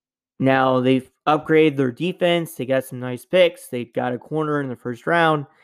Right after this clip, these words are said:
But can Sam Darnold play better with the Panthers? If he can play better with the Panthers and prove that he was worth the trade, worth the picks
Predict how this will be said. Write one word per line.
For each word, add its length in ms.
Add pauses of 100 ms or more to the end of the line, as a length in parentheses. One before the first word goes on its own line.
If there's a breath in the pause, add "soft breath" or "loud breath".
(540 soft breath)
But 300 (100)
can 640 (600)
Sam 320
Darnold 360
play 220
better 400
with 120
the 60
Panthers? 680 (100)
If 140
he 80
can 160
play 200
better 340
with 140
the 80
Panthers 800 (680)
and 180
prove 280
that 120
he 100
was 180
worth 240
the 80
trade, 540
worth 260
the 80
picks 680